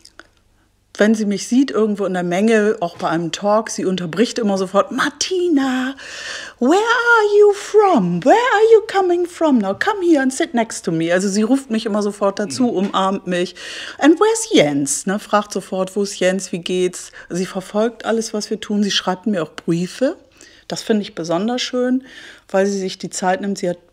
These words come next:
Speaker 1: wirklich wenig Zeit, mir ab und an mal,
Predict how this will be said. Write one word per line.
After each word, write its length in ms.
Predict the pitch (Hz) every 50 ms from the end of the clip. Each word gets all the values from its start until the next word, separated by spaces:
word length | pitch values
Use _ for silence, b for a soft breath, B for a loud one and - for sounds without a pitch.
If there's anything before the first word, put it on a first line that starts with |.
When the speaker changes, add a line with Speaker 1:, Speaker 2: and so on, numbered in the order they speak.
| -
Speaker 1:
wirklich 340 | - 190 190 190 185 180 -
wenig 320 | - 180 185 190 202 - -
Zeit, 400 | - - 196 185 180 185 185 - B B B B B B B B B
mir 200 | 196 196 - -
ab 140 | 185 185 -
und 220 | 202 196 190 -
an 200 | 165 175 180 180
mal, 440 | 180 180 175 175 175 175 180 190